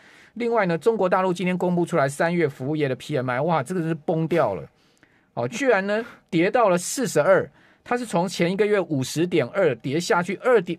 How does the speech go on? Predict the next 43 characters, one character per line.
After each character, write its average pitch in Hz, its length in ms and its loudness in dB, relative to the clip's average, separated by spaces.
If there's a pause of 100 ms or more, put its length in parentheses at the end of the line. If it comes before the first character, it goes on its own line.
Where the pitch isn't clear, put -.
八 226 180 4
点 185 200 0
二 185 160 2
个 147 100 2
百 127 160 0
分 156 180 0
点， 143 240 -4 (720)
太 247 140 -2
恐 156 180 -2
怖 196 160 0
了， 117 220 0 (120)
一 202 100 -10
个 214 120 2
月 226 140 2
跌 156 160 2
了 175 80 4
八 185 180 2
点 165 160 0
二 170 80 0
个 156 120 0
百 120 160 -2
分 151 160 -2
点， 131 120 -4
这 147 120 -6
个 151 40 -4
服 135 200 -8
务 156 80 -4
业 156 120 0
的 123 80 -4
部 135 160 -6
分 123 200 -4
哈。 98 200 -10 (220)
那 220 140 -4
制 240 180 -6
造 208 180 4
业 185 160 0
之 185 160 -8
前 147 220 -2
公 170 160 0
布 175 140 0
出 175 120 -4
来 120 200 0
了， 123 180 -2